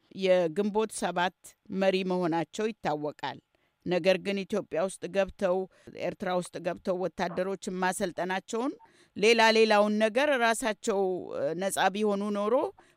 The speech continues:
ወይንም ድርጅታቸው ሊከላከልላቸው ይችላል። ኢትዮጵያ ውስጥ ብሶት አለ፣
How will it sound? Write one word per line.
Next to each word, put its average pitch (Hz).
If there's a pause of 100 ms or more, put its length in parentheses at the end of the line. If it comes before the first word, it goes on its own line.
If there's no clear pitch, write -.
ወይንም 202
ድርጅታቸው 202
ሊከላከልላቸው 160
ይችላል። 143 (320)
ኢትዮጵያ 247
ውስጥ 294
ብሶት 277
አለ፣ 240